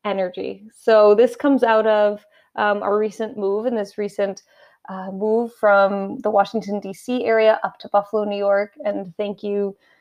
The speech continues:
'cause so many folks have sent well wishes, and, and we really appreciate it. And I really appreciate it. And I'm so grateful for this community and how we can connect, whether we live near or far away. But, um,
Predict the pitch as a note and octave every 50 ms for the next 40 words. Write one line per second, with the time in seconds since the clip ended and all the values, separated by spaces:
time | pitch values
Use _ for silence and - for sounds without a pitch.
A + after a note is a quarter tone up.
0 | _ _ _ - - G#3 - A3 G#3 G#3+ G3+ F#3+ - - G3+ G3 G3 - - F#3+
1 | F#3 - G#3 G3 G3 - - - G3+ G3 G3 F#3+ F#3 F#3 F#3 F#3 - G3+ G3 F#3+
2 | F#3+ G3 - - F#3 F#3 F#3 F3 F3+ F3 G3 F#3+ G3 F#3+ F#3+ F#3 F#3+ F#3+ F#3+ F#3
3 | F#3 F3+ - - G#3 G3 G3 - G3 F#3 F3+ F#3+ F3+ F3 F#3 F#3+ F#3+ F#3+ F#3 F#3+
4 | F#3+ F#3+ F#3 F#3 - - G3+ G3 G3 - G3 F#3 F#3+ F#3 F3 - F#3 F#3 E3+ F3
5 | F3 F3 F3+ E3+ F3+ F#3 - - - A3+ G#3+ G3 - F#3+ F#3 F#3 - - - F#3
6 | F3+ F3+ - F3 D#3+ F3 F3 - - G3 F#3+ G#3 A3 G#3+ G3+ G3 G3+ F#3+ F#3+ G3
7 | F#3+ _ _ _ _ _ _ - B3+ B3 B3+ A#3+ B3 B3 A#3 - A3 G3+ F#3+ F#3+
8 | - F3+ F3 E3 F3 - - G3 F3+ F3+ F#3 F3+ F3 F3 F#3 F#3 F3+ F3 F3 F3
9 | _ - G#3 F#3+ F#3 F#3 F3+ F3+ - F#3 F#3 E3+ _ - F#3 F3 F3 E3+ - F3+
10 | E3+ F3 E3+ F3 E3+ F3+ F3+ _ _ _ _ _ _ _ _ _ _ - A3 G#3+
11 | G#3 G3+ G3+ - - - A3 G#3 G#3 G3 F#3 G3 G3+ -